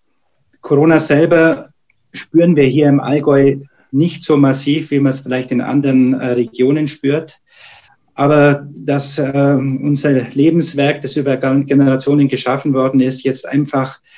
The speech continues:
einen Shutdown erlebt, dass der Lichtschalter einfach umgelegt wird,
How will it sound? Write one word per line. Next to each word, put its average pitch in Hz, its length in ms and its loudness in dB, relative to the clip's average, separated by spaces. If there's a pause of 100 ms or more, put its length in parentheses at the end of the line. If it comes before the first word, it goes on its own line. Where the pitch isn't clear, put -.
(300)
einen 123 260 -4
Shutdown 147 480 0
erlebt, 143 480 0 (320)
dass 127 160 -6
der 143 100 -2
Lichtschalter 135 540 -4
einfach 135 340 -4
umgelegt 160 760 -2
wird, 165 360 -2